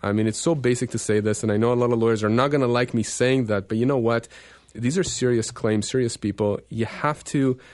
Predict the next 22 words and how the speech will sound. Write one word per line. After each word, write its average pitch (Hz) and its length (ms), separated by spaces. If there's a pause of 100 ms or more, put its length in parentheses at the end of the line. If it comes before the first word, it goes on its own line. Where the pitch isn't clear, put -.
(120)
you 117 100
have 139 140
to 196 80
take 180 160
care 135 220
of 123 100
these 110 240
claims. 101 540
You 98 80
have 123 180
to 123 80
do 117 180
what 107 220
needs 117 220
to 117 100
be 104 100
done 98 280
to - 120
advance 98 460
the - 80
cases - 400
forward. 104 480